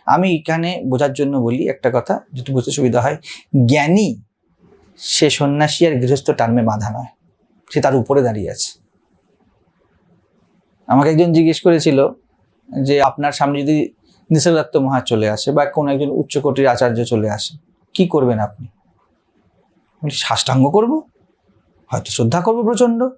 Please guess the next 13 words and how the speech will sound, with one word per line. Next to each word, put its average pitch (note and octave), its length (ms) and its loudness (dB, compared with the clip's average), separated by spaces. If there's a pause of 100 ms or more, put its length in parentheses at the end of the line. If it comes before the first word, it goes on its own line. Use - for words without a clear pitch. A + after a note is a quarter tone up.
(280)
তাকে - 220 -2
বসাবো। A#3 360 2
ওখানে - 1400 -6
কি B3 40 4
আমি B3+ 80 2
সন্ন্যাসীর B3 440 2
মর্যাদা C4+ 320 4
দেখব? G#3+ 420 -4 (800)
সন্ন্যাসীর B3 520 2
মর্যাদা C4 340 2
তো D4 60 0
গৃহস্থের C4+ 460 2
জন্যে, A2+ 320 -12